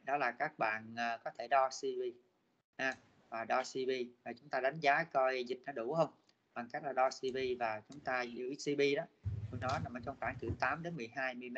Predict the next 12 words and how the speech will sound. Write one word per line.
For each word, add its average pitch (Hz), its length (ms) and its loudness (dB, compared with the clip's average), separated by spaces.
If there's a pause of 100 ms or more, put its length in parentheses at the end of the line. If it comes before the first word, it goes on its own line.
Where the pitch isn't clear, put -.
(140)
thủy 131 120 -10
ngân. 117 120 -10 (880)
Và 113 300 0
cái 127 380 -2
thứ 151 80 -4
ba 131 220 4 (440)
đó 123 120 -2
là 113 280 0
các 143 260 -6
bạn 107 280 -4
nếu 139 120 -4
như 175 120 -2